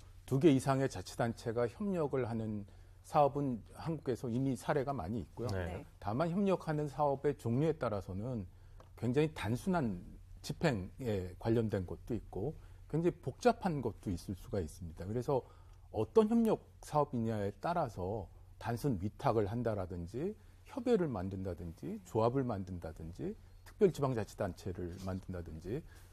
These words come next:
Speaker 1: 이런 그 소위 거버넌스죠. 협력 거버넌스의 유형이 좀 달라질 수 있다라는 거고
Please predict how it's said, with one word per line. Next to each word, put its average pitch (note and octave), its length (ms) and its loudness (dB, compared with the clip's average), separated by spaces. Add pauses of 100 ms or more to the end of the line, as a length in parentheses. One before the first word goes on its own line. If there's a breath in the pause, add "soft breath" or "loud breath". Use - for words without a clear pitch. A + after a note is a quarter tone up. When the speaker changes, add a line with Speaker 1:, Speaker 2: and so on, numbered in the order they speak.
Speaker 1:
이런 B2 360 2 (140)
그 F#2+ 460 -6
소위 B2+ 180 0
거버넌스죠. A2+ 760 2
협력 F3+ 340 2
거버넌스의 G#2+ 680 0
유형이 G#2+ 420 0 (400 soft breath)
좀 B2 100 -6
달라질 A2+ 400 4
수 - 160 -4
있다라는 F2+ 640 -4
거고 B2 360 -2